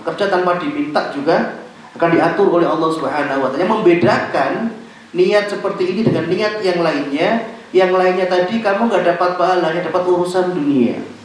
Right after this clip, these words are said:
Untuk rizki dapat rizki. Ini pentingnya meluruskan niat. Ikhlasun niyyah, mengikhlaskan niat karena Al-, Allah. Itu yang pertama. Ini perlu diulang-ulang, apa itu?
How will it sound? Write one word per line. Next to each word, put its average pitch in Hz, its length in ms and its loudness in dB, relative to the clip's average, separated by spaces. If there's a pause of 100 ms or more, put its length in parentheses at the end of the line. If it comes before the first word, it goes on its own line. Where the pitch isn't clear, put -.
(360)
Untuk 175 300 4
rizki 202 320 2
dapat 196 400 -2
rizki. 175 420 -8
Ini 180 160 0
pentingnya 175 480 0
meluruskan 165 720 0 (240)
niat. 117 400 -2
Ikhlasun 220 1120 0
niyyah, 175 800 -2
mengikhlaskan 185 880 2
niat 208 560 0
karena 156 300 0 (100)
Al-, 214 480 0 (160)
Allah. 107 480 -6 (380)
Itu 120 100 -14
yang 139 80 -6
pertama. 120 400 -2 (800)
Ini 170 80 2
perlu 175 240 2
diulang-ulang, 175 840 2
apa 135 160 -6 (100)
itu? 180 320 -4